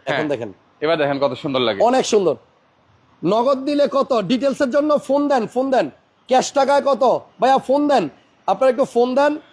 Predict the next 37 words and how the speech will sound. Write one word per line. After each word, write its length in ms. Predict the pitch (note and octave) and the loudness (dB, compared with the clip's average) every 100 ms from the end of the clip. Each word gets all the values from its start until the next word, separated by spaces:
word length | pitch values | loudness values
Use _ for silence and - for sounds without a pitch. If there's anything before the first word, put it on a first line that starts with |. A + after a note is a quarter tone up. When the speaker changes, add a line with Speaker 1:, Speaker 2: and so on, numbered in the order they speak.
| _ _ | _ _
Speaker 1:
জুবাইর 240 | E3 A3 A3+ | -2 2 2
ভাইয়ের 120 | A#3 | 2
সাথে 200 | A3+ A#3 | 0 -4
ফোন 240 | - A3 | -2 -2
করলে 200 | G#3+ A#3 | 0 0
আপনি 220 | A3+ A3 A3 | 0 2 2
Speaker 2:
ভাইয়া, 220 | G#3 A3+ | 2 2
Speaker 1:
লোনে 120 | G#3+ | 2
Speaker 2:
আসলে 260 | B3+ B3+ B3 | 0 0 0
এটা, 300 | B3 C4 A#3+ | 2 0 2
বা, 260 | G#3 G3+ | 2 2
যারা 400 | F#3+ G#3 A#3 A#3+ | 2 0 2 2
ওই 140 | A#3 G#3+ | 0 0
যে 280 | A#3 A#3 A3 | 2 0 -2
ক্যাশ 180 | G#3+ - | -8 -6
টাকার 240 | A#3 A#3 | -4 -4
কথা 160 | G#3+ A#3 | -2 -4
বলতেছেন, 400 | A#3+ A3+ B3 A#3+ | -4 -6 -8 -6
এটা 180 | A3 | -2
আমরা 160 | A3+ A3+ | -2 -2
ক্যাশে 280 | A3 G3+ A#3 | -2 -4 -2
না, 120 | A#3 | -2
এটা 140 | G#3+ | 0
আমরা 160 | G#3+ A3 | 0 2
লোনেই 280 | G#3 G#3+ A3+ | 2 0 -2
বিক্রি 220 | A3+ A3+ | -4 -2
করবো। 340 | A#3 A3+ B3+ C#4 _ _ _ _ _ _ D#3 | -2 0 0 -2 _ _ _ _ _ _ -2
আহ, 360 | D#3 D#3 E3 E3 | 0 2 0 0
সতেরো 260 | F#3+ G#3 | -2 0
লক্ষ 160 | G#3+ G#3 | 0 0
নব্বই 300 | A3 G#3+ G#3+ | -4 -2 0
হাজার, 240 | G#3+ A#3 | 0 0
বাদ 180 | A3 F#3+ | 0 0
বাকি 220 | G3 G3 | -2 -2
আপনি 220 | G3+ G3+ G3 | -4 -4 -8
ইনস্টলমেন্ট 460 | F#3+ G3 F#3+ G3+ | -8 -8 -8 -4
টানবেন। 380 | G3 G3 G#3+ D4 | -2 -2 -2 -4